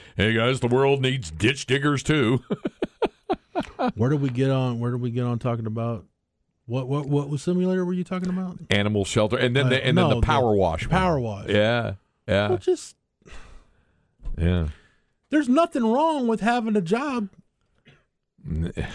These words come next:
Speaker 2: Excuse me, where you're in charge of power washing things, but do you really, like, do you really need to, it, it's,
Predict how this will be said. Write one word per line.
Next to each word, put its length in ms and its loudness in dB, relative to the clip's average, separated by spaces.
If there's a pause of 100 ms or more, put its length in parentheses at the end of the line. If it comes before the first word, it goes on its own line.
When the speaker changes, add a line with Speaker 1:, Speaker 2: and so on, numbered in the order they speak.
(120)
Speaker 2:
Excuse 320 0
me, 80 2
where 180 2
you're 280 0
in 80 -2
charge 220 2
of 100 -4
power 260 -2
washing 340 0
things, 340 0
but 240 0 (1000)
do 120 0
you 140 4
really, 340 2
like, 340 -2 (680)
do 80 -4
you 100 4
really 220 4
need 220 4
to, 40 0 (120)
it, 180 -8
it's, 320 -8